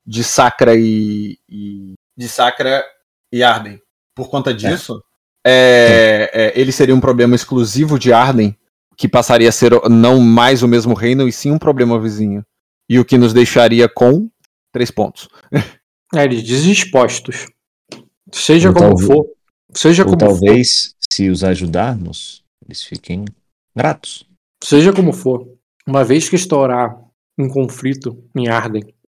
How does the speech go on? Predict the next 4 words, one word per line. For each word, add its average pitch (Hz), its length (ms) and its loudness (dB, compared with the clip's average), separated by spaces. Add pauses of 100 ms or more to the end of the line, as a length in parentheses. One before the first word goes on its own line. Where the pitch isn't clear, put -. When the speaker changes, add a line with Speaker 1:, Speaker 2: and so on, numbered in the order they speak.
(140)
Speaker 3:
é, 117 480 -4 (600)
Sacra 165 440 -2
vai 175 140 2
estar 143 560 -2